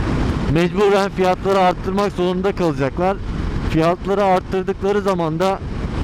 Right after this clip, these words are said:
Avrupalı üreticilerin sattığı fiyatlara yakın fiyatlara çıkacak, e, Türk malı ürünler. E, Avrupalı tüketici de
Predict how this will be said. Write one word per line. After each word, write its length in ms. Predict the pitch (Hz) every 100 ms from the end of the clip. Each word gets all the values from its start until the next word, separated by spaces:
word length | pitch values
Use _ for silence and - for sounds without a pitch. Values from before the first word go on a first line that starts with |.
| -
Avrupalı 480 | 151 175 196 196 190
üreticilerin 680 | 185 185 - 170 185 190 196 - - - - - - -
sattığı 400 | 165 160 - 190
fiyatlara 640 | - 180 165 160 170 202 175 175
yakın 280 | 175 196
fiyatlara 560 | 185 185 180 - 185 196
çıkacak, 360 | - 165 139 127 - 160
e, 260 | 135 131 127
Türk 280 | - 165 151
malı 320 | 143 143 139 143 - - - - 151
ürünler. 480 | 151 143 151 170 190 - - - - - - - - - -
E, 80 | 156
Avrupalı 600 | 160 160 196 196 196 196
tüketici 540 | 185 196 196 190 190 175
de 260 | 180 190